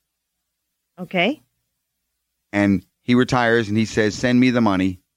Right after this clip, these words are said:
Speaker 2: and I'm gonna do with it what I want, and I'll probably open up an ira." All right. His employer is going to hold out twenty thousand dollars. He's gonna get eighty. Now, if he decides he wants to set up an I R A, then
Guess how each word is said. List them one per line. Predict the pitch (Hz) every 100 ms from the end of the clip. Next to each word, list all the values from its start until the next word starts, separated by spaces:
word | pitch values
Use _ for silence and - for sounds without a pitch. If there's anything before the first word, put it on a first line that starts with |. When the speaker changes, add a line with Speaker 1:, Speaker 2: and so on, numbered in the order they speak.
| _ -
Speaker 2:
and | 98
I'm | 101 104
gonna | 104 101
do | 101
with | 98 95
it | 95
what | 92
I |
want, | 95 92 87
and |
I'll | 90
probably | 92 92 90
open | 87 85
up | 87 -
an | 85
ira." | 78 62 52 _ _ _ _ _ _ -
All | 80
right. | 82 - _ _
His | 123 123
employer | 127 113 131 139 156 170 117 107 113 _ -
is | 104
going | 101 113
to | 104
hold | - 131 127
out | 113 107 - _ _
twenty | - 104 113
thousand | 110 107 107 107 101
dollars. | 92 71 53 - - _ _ _ _ _ -
He's | 120 104
gonna | 113
get | 101 101
eighty. | 104 101 60 - _ _ _ _ _ _ _ _ _ _ -
Now, | 104
if | 101
he | 143
decides | 135 117 127 127 135
he | 131
wants | 117 107
to | 104
set | - 113
up | 104
an | 101
I | 95 92
R | 95
A, | 156 107 98 104 _ _ _ _ _ _ _ _ _ _ -
then | 117 117 107